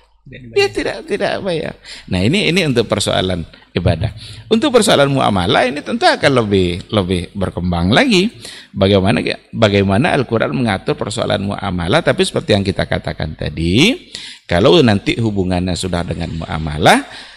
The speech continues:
Speaker 2: Al-Quran itu hanya memberikan bimbingan untuk ketentuan-ketentuan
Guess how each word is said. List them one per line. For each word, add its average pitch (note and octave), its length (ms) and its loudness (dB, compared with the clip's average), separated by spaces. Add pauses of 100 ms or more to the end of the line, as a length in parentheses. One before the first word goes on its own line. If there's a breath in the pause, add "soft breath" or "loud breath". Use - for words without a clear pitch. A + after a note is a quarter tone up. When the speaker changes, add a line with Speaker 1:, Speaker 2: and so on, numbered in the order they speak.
(140)
Speaker 2:
Al-Quran C3+ 640 0
itu C#3 400 0
hanya B2+ 320 2
memberikan A2 720 0
bimbingan G2 800 -2 (240)
untuk A2+ 720 -2
ketentuan-ketentuan A#2 1120 -4